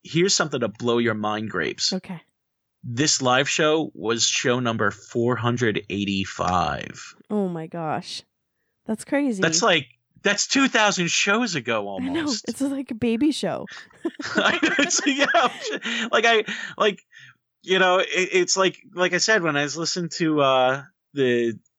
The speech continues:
Speaker 1: you know, the podcasts of 'em just to kinda, like, refresh myself. I, when Luke leads off with that at the start of the, you know, the actual show, I'm like,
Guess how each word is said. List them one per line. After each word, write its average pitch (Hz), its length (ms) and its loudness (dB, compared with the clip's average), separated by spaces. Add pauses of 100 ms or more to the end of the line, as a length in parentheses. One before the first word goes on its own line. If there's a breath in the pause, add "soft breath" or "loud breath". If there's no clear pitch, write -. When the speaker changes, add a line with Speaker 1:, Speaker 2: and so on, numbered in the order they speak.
(220)
Speaker 1:
you 139 120 -2
know, 120 100 0
the 110 100 -6
podcasts 135 640 2
of 113 140 0
'em 110 100 -8
just 120 220 -6
to 117 80 -4
kinda, 113 300 0
like, 110 200 -4
refresh 131 380 -2
myself. 143 380 0
I, 127 180 -2 (220)
when 135 240 -2
Luke 160 320 -2
leads 160 260 0
off 151 300 2
with 196 160 2
that 113 280 -2
at 110 120 -8
the 113 80 -14
start 135 380 0
of 131 100 -2
the, 113 240 -6 (180)
you 131 140 -2
know, 104 240 -2 (720)
the 117 120 0
actual 127 300 -2
show, 139 380 2 (440 loud breath)
I'm 143 100 -2
like, 131 260 2